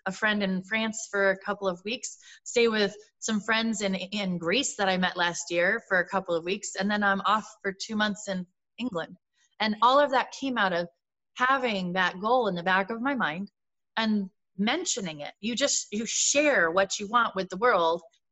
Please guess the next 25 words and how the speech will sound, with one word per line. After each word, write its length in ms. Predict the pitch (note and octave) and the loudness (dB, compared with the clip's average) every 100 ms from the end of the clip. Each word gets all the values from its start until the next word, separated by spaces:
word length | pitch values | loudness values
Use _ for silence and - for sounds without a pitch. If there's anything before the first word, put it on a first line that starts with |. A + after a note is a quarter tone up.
| - | -4
and 180 | G3 G3 - _ _ _ _ G#3+ | -2 -4 -10 _ _ _ _ -4
it 140 | G#3+ - | -4 -4
produces 440 | B3 B3 G4+ C#4+ D3+ | -2 2 2 0 -4
it. 120 | C3+ _ _ _ _ - G3+ | -8 _ _ _ _ -10 -2
Now 360 | G#3 F3 E3 - | 0 2 -2 -6
you 140 | F3+ | -8
have 220 | F3 E3 D#3 | -2 -2 -2
a 60 | |
little 200 | D3+ D#3+ | -6 -6
bit 180 | D#3+ - | -8 -10
to 80 | - | -10
do 120 | E3+ | -8
with 140 | C#3+ D3+ | -6 -4
it, 140 | F3+ - - | -4 -6 -10
planning 540 | D#3+ D#3 D3+ E3 F3+ | -6 -6 -6 -6 -4
and, 220 | D3 D3 D3+ _ | -6 -10 -16 _
you 80 | G#3+ - | -14 -12
know, 160 | - C#3+ - | -14 -16 -16
creating 600 | - G#3+ G#3 G3+ G3 F#3+ E3+ | -8 -2 2 2 2 0 -2
and 120 | F3+ | -4
cultivating 800 | A3 A3+ A#3 G#3+ G3+ G3 F#3+ F3+ | -4 -4 -4 0 0 2 0 0
those 360 | E3 D#3+ D#3+ | 0 0 -2
relationships 1000 | E3+ F3 A3 G#3+ G#3 G3 - G3 F#3+ - - - - - | -2 2 2 0 -4 -4 0 0 -2 -8 -12 -20 -18 -8
and 120 | D#3 D#3 | -8 -4
friendships 880 | A#3 A#3 A3+ - G#3+ G3+ - - - | 0 0 0 -2 -2 -2 -4 -10 -12